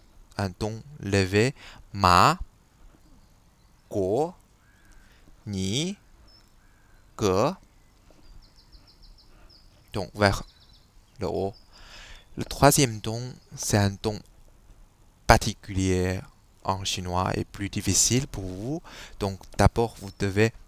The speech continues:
descendre votre ton et après, il faut remonter. Ma, ma. Voyez, avec la tête, d'abord descend ma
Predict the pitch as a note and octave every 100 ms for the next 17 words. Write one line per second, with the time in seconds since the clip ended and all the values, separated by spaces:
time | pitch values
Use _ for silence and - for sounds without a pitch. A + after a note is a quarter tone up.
0 | - G#2+ G2+ - A#2 B2 - - G2+ -
1 | - - - - - - - - - -
2 | - - - - - - - - - A#2
3 | A2+ D3+ - - G2 F#2+ - B2 A2+ -
4 | F#2+ - - - - - C3+ G#2 G2 F#2+
5 | - - - - - - - - - -
6 | - _ - G#2 G2 F2 F2+ G#2 - -
7 | G#2+ - - - - - - - - -
8 | - G#2+ G#2 F#2 F2 F#2 - - - G#2+
9 | - - - - _ _ _ _ _ _
10 | _ _ _ _ _ _ _ _ _ -
11 | F#2 F#2 F#2 F#2+ F#2+ F#2+ F2 A2+ B2 -
12 | - - G2 G2+ G2 F#2+ F2 G#2+ G#2+ _
13 | - - G2 F#2+ F#2+ F#2+ F#2+